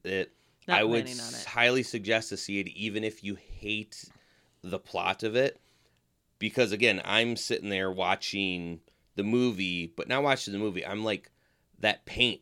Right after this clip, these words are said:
Speaker 1: that is on this person's face looks so fucking real," when I
Speaker 2: Yeah.
Speaker 1: know it's, it's an Avatar thing. It's, like, not real.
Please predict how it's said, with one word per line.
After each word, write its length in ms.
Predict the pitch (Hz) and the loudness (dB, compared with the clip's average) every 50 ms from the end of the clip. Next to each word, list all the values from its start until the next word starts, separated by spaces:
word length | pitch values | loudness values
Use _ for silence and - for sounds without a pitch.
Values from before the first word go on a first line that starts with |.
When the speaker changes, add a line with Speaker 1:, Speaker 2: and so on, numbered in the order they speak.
| _ _ | _ _
Speaker 1:
that 160 | - 90 87 | -6 -4 -4
is 120 | 90 90 - | -4 -2 -2
on 200 | 101 101 104 104 | 0 0 0 0
this 140 | 104 95 - | -2 -4 -6
person's 520 | - - 110 101 - - - 87 82 - | -4 -4 -4 -4 -4 -4 -8 -8 -8 -8
face 360 | - - 101 101 92 85 - - | -6 -2 -2 -2 -2 -2 -6 -10
looks 220 | 90 85 - - | -12 -12 -10 -6
so 160 | - 113 107 | -2 -2 -2
fucking 600 | 101 - - - - 117 113 107 - - 95 92 90 | -2 -4 -10 -8 -4 -4 -4 -4 -4 -6 -4 -4 -2
real," 480 | 92 101 113 107 95 85 82 82 80 | 0 0 0 0 0 0 -2 -4 -4
when 160 | 82 87 85 | -2 -2 -2
I 40 | 90 87 | 0 0
Speaker 2:
Yeah. 60 | 92 | -2
Speaker 1:
know 320 | 98 98 95 92 92 87 87 - - _ _ _ _ - | -2 0 0 -2 -2 -4 -8 -14 -20 _ _ _ _ -16
it's, 480 | - - _ _ - - - - - - | -16 -16 _ _ -20 -18 -16 -16 -14 -10
it's 220 | - 92 - - - | -10 -10 -10 -8 -6
an 80 | 87 104 | 0 4
Avatar 480 | 120 127 104 90 - - - 87 82 - | 4 4 2 0 -8 -10 -10 -10 -10 -8
thing. 240 | - - 82 78 | -6 -6 -4 -4
It's, 260 | 80 80 - - - 95 | -4 -8 -8 -10 -10 -8
like, 180 | 90 85 - _ _ _ | -8 -8 -8 _ _ _
not 240 | - 90 101 92 - - 87 | -4 -2 -2 -2 -2 -4 -4
real. 440 | 95 104 107 101 80 73 - - | -2 0 0 0 -2 -4 -8 -10